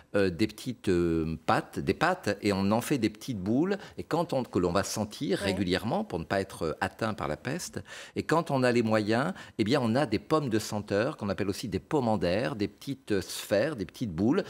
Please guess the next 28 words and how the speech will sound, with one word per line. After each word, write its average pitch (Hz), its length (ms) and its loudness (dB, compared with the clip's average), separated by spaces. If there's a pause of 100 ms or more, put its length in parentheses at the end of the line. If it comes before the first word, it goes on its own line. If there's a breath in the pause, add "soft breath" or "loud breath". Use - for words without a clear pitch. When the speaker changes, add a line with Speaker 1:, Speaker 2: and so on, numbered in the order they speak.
(180 loud breath)
Speaker 1:
de 95 100 -2
métal 80 300 -2
précieux, 92 520 -2
d'or, 85 340 0
d'argent, 76 460 -2
avec 73 180 -2
des 69 120 -8
perles, 101 400 2
des 80 80 -6
pierres - 200 -6
précieuses. 98 540 -2 (240 loud breath)
Et 95 100 0
à 90 40 2
l'intérieur, 113 580 0
on 101 80 -2
met 104 240 0
ces - 220 -6
pâtes 131 420 -4
de 80 300 -2 (420)
parfum 160 380 -4
Speaker 2:
Des 98 80 -10
Speaker 1:
parfumé 101 440 -2
Speaker 2:
parfums, - 120 -8
oui. - 300 -18
Speaker 1:
que 110 100 -6
l'on 87 180 -2
va, 90 360 -2
euh, 76 120 -2